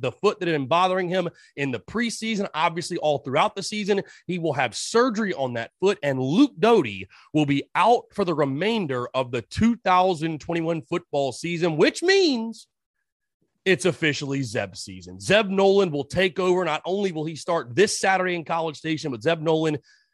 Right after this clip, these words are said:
at least right now, it seems, will be your starting quarterback moving forward and throughout the duration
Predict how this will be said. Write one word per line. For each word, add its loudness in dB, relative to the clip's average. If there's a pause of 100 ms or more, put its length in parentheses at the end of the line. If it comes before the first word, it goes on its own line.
(220)
at -8
least 2
right 2
now, 4
it -4
seems, -6
will 2
be -4
your 2
starting 0
quarterback -2
moving -2
forward -4
and -6
throughout 2
the -10
duration -4